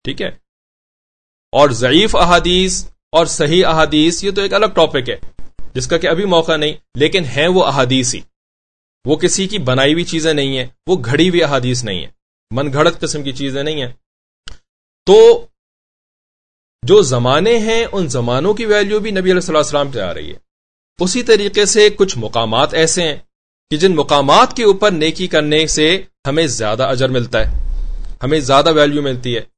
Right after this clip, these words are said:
اس کی مثال کے لیے ہمیں زیادہ دور جانے کی ضرورت، ہم حج اور عمرے کی بات کر لیں، ٹھیک ہے؟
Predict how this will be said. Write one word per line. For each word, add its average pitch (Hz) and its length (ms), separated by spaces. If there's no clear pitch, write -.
اس 160 160
کی 220 80
مثال 190 380
کے 190 100
لیے 180 260
ہمیں 147 140
زیادہ 147 220
دور 160 200
جانے 151 240
کی 147 80
ضرورت، 147 260
ہم 160 120
حج 160 360
اور 151 140
عمرے 117 340
کی 151 120
بات 143 240
کر 139 120
لیں، 120 160
ٹھیک - 140
ہے؟ - 40